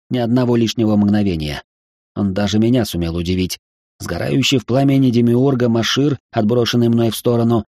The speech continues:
и уже списанный со счетов, снова использовал перенос.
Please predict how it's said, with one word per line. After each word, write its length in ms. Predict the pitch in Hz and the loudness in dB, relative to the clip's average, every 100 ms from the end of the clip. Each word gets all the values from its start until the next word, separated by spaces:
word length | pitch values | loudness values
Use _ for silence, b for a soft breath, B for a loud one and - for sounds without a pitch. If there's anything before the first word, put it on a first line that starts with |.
| - | -4
и 80 | 107 | -2
уже 280 | 113 123 | 0 0
списанный 520 | 113 - 131 120 117 110 | -2 -2 -2 0 0 0
со 140 | 113 | -2
счетов, 500 | - 123 113 127 113 | -2 -2 -2 -2 -2
снова 540 | - - 131 113 92 | -6 -6 -4 -2 -2
использовал 520 | 98 - 113 104 107 104 | -4 -2 -2 0 0 0
перенос. 560 | 110 110 104 87 - | 0 2 0 -2 -8